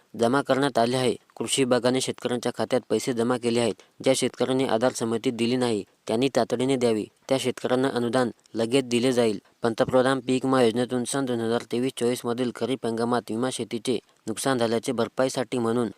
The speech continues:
सुमारे पाचशे कोटी रुपयापर्यंत रक्कम मंजूर करण्यात आली आहे. यापैकी बहुतांश रक्कम शेतकऱ्यांच्या खात्यामध्ये वळती करण्यात आली असून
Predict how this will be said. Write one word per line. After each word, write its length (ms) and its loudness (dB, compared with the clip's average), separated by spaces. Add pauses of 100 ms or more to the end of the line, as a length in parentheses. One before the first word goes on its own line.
(140)
सुमारे 260 0
पाचशे 280 -2
कोटी 280 -4
रुपयापर्यंत 520 -2
रक्कम 360 -2
मंजूर 280 0
करण्यात 340 -2
आली 160 2
आहे. 180 -2 (260)
यापैकी 340 2
बहुतांश 420 2
रक्कम 360 0 (180)
शेतकऱ्यांच्या 560 -2
खात्यामध्ये 500 0
वळती 280 0
करण्यात 380 0
आली 160 2
असून 280 0